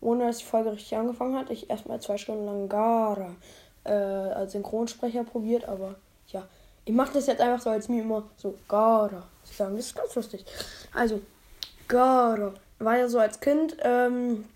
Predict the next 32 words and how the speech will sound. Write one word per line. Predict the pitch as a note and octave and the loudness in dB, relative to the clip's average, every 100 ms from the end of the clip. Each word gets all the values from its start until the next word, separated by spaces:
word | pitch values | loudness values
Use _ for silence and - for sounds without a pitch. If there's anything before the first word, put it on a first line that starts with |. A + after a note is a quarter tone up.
| _ _ _ _ - - _ _ _ _ _ _ _ | _ _ _ _ -20 -20 _ _ _ _ _ _ _
äh, | - A3+ | -2 2
hatte | A#3+ B3 | 2 4
er | B3 A#3+ A#3+ | 6 6 6
schon | B3 | 0
direkt | A#3 A#3+ A#3 - - | 0 2 0 -4 -12
wie | A3+ A#3+ | 0 2
Naruto | A3+ B3 A#3+ | 4 2 0
halt | A#3+ A3+ | 0 0
auch | A3+ | 0
den | A3+ A3+ | 0 -2
Bijou | A3 A#3 D#4 E4+ - - - - - - - - - - | 0 2 6 6 4 -14 -20 -20 -20 -20 -20 -20 -20 -4
bekommen | - D4 E4+ F4 F4 F4 E4+ E4 | -2 2 4 6 8 8 6 2
und | - C4+ C4 C4 C4 | 2 4 4 4 2
deswegen | B3+ B3+ B3+ B3 B3 A#3+ | 0 2 0 0 0 0
hat | B3 B3 | -2 2
halt | A#3 | 0
niemand | A#3+ B3 A3+ | 2 2 2
mit | A3 G#3+ - | -2 -6 4
Gara | A#3+ B3+ A#3+ A3+ G3 - | 8 8 8 2 -2 -8
gespielt | A3+ - - C4+ E4 - | -8 -10 2 4 4 4
und, | B3 B3 A#3+ A#3+ A#3 - - - - | 4 4 4 2 0 -6 -18 -18 -8
ähm, | G#3+ A3 G#3+ G#3+ G#3+ G#3 G#3 - - - _ _ - _ _ - | -2 2 2 0 -2 -4 -8 -20 -20 -20 _ _ -20 _ _ -4
ja, | F#3+ - | -4 -6
ich | - | -6
glaub, | G#3+ G#3 | -2 -2
es | G#3 | -2
ist | |
ein | G#3 | -6
bisschen | G3+ G3+ | -4 -4
nervig, | G#3 G#3 | -4 -4
wenn | G#3 G#3 | -4 -2
man, | G3+ | -2